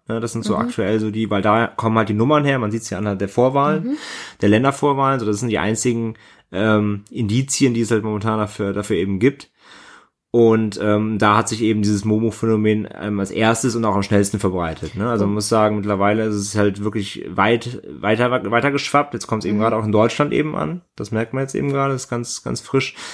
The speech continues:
Speaker 1: Aber auch in weiteren Teilen eben, ähm, der, der Welt. Und, ähm, ja,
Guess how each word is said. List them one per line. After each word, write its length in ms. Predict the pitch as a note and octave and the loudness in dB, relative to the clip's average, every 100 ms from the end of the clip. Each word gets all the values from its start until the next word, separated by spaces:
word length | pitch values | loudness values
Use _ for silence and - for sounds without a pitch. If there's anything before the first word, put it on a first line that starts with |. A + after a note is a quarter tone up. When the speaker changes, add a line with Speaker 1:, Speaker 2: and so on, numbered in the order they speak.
| - - | -16 -2
Speaker 1:
Aber 200 | A2 A2 | 2 4
auch 100 | A2 | 4
in 80 | A2 | 4
weiteren 360 | G#2+ G#2+ G#2+ | 4 4 0
Teilen 440 | G2 F#2+ F#2 F2 D#2+ | -2 -2 0 -2 -2
eben, 440 | F#2 F2+ F2 F2+ - - - - | -2 -2 -4 -6 -12 -20 -20 -8
ähm, 320 | F#2 F2 F2 - _ | -6 -4 -8 -14 _
der, 380 | D#3+ G2+ F2 C#2+ | -4 -2 0 -2
der 180 | F#2+ F2+ | -4 -2
Welt. 340 | E2 D#2 - _ _ _ _ _ - - | -4 -6 -12 _ _ _ _ _ -16 0
Und, 400 | G#2 G2+ G2+ - | 2 4 2 -2
ähm, 440 | F#2+ G2+ G2 G2 G2 _ _ _ _ _ _ _ _ - _ _ - | -2 0 2 0 -4 _ _ _ _ _ _ _ _ -20 _ _ -2
ja, 280 | G#2+ G2+ | 0 0